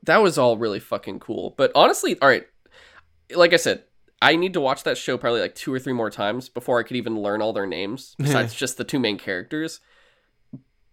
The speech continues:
Speaker 1: But the human characters are very fun.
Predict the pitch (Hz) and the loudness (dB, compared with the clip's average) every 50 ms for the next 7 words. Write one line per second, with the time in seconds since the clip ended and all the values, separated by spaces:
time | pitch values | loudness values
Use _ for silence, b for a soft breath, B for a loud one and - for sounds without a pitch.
0 | _ - 175 160 139 - - - 160 143 127 - 175 190 208 202 160 - - 135 | _ 0 2 2 2 2 -2 -6 -6 -6 -2 0 0 0 0 0 -2 -4 -2 0
1 | 131 127 - - 170 165 147 - 123 113 110 107 117 123 120 120 117 107 - - | 0 0 -2 -2 -4 -4 -2 -2 -4 -4 -6 -4 -4 -2 0 0 -2 -4 -8 -10
2 | - - 92 80 73 - - | -8 -6 -6 -6 -6 -12 -16